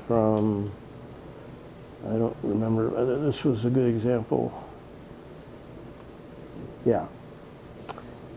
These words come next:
So if you post a couple lines about yourself and where you're from and maybe a link to a homepage or someplace like that, and if you follow these simple instructions,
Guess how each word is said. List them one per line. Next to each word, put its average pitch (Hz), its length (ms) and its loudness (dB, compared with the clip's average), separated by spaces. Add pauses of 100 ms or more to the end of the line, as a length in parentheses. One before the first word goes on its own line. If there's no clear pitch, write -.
So 147 300 12
if 131 100 4
you 214 140 12
post 226 500 10 (800)
a 156 140 12
couple 208 320 12
lines 160 500 12
about 180 320 12
yourself 180 680 12
and 135 140 12
where 160 200 12
you're 151 160 12
from 175 500 12
and 127 220 10
maybe 139 300 12
a 127 60 10
link 139 520 10
to 135 300 12
a 127 60 8
homepage 156 840 10
or 123 360 10 (140)
someplace 131 520 8
like 123 240 6
that, 170 360 10 (640)
and 123 340 10
if 139 220 8
you 120 120 10
follow 131 560 10
these 113 220 6
simple 120 380 4
instructions, 151 680 10